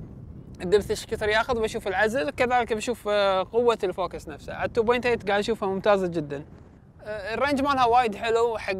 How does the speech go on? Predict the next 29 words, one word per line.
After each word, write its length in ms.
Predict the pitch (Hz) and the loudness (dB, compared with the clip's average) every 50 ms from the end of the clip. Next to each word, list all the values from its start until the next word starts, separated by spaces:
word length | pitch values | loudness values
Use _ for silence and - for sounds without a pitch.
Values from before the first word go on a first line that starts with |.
| 185 185 | -2 0
آه، 340 | 185 185 180 180 170 156 | 0 0 0 -2 -6 -8
سبورت، 560 | 165 - - - 190 208 220 226 226 220 - - | -14 -14 -8 -2 2 2 4 4 2 0 -4 -8
حق 160 | - 175 170 | -8 -6 -2
وايد 320 | 170 175 196 208 220 190 | 2 4 4 4 4 4
لايف 340 | 202 208 208 202 202 196 - | 4 4 4 4 4 0 -2
اللي 100 | 190 185 | -6 -4
يحبون 200 | 196 190 185 202 | -4 -4 -4 -4
يصورون 360 | 190 - 202 202 196 202 190 180 | -4 -4 -4 -2 -2 -2 -4 0
طيور، 420 | - 220 226 220 220 220 214 - - - - - - - - | 2 6 8 8 8 6 4 0 -8 -20 -20 -20 -20 -14 -8
آه، 240 | 185 180 175 170 165 - - - | -6 -4 -4 -6 -8 -12 -14 -6
حق 180 | - 190 185 - | -2 -2 -2 -2
سفر 360 | - 240 226 - 233 220 208 | -2 -4 -2 0 0 0 0
ممتازة، 520 | 208 202 196 - 220 214 208 196 190 196 | 0 -4 -2 2 4 4 4 4 2 0
ما 180 | 190 190 190 202 | 0 0 0 0
راح 100 | 190 175 | 0 -2
تاخذ 280 | - 214 196 - 202 190 | -2 -4 -4 -4 -4 -8
لك 140 | 190 - | -8 -6
مكان 300 | 196 185 - 196 190 185 | -6 -6 -4 -4 -4 -4
كبير 280 | 175 - 190 202 202 190 | -4 -4 0 0 2 4
وايد، 380 | 196 190 190 185 180 175 170 180 | 6 6 6 4 2 -4 -6 -8
آه، 160 | 175 175 180 | -8 -8 -8
حتى 260 | - 254 254 - 294 | -8 -8 -4 -4 -2
حق 120 | - 277 | -2 0
بورتريهات، 720 | 226 208 208 214 208 - 220 214 214 214 220 226 220 - - | 0 2 0 0 0 0 0 2 4 4 4 4 2 -2 -4
آه، 260 | 190 185 180 170 - - - - - - - - | -4 -4 -4 -8 -12 -16 -20 -20 -20 -18 -12 -8
نجرب 300 | 190 190 214 214 202 190 | -2 0 2 2 2 0
نصور 460 | 185 175 165 - 220 202 190 185 175 | -2 -2 2 4 4 6 6 4 4
الوهبي 400 | 165 180 202 214 208 180 180 175 | 4 4 2 2 0 -2 -4 -4
الحين. 300 | 170 - 180 185 - | -2 -2 -2 -4 -4